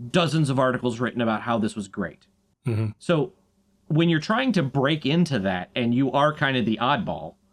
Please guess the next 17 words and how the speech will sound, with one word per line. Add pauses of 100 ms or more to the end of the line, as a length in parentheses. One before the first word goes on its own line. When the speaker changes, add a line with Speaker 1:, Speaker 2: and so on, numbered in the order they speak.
(680)
Speaker 1:
you
kind
of
have
to
push
the
P
R
because
otherwise
you
don't
get
any
attention
because,